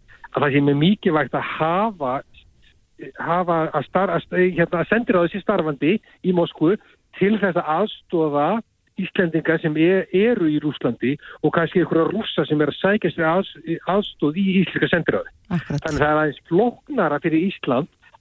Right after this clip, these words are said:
Speaker 1: að senda rússneska, eh, sta-, sendiráðsstarfsmenn úr landi heldur en fyrir önnur ríki þar sem eru miklu fleiri starfsmenn.
Speaker 2: Mhm.
Speaker 1: En þeir sem geta alveg sent fimm, sex eða tíu, tuttugu, þrjátíu starfsmenn til baka, en það er hægt að halda grundvallar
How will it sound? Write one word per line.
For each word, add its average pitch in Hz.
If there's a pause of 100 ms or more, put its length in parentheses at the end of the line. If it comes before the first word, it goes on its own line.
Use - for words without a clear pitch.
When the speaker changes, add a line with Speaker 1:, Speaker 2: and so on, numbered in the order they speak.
Speaker 1:
að 156 (140)
senda 196
rússneska, 165
eh, 151
sta-, - (100)
sendiráðsstarfsmenn 170
úr 165
landi 165 (320)
heldur 202
en -
fyrir 156
önnur 202
ríki 185 (120)
þar 151
sem 160
eru 214
miklu 185 (100)
fleiri 214
starfsmenn. - (160)
Speaker 2:
Mhm. 180
Speaker 1:
En 143
þeir 156
sem 180
geta 214
alveg 175
sent 214 (120)
fimm, 196
sex -
eða 175
tíu, 190
tuttugu, 170 (220)
þrjátíu 190
starfsmenn 170
til 202
baka, 214 (260)
en -
það 147
er 151
hægt 147
að -
halda 196
grundvallar 165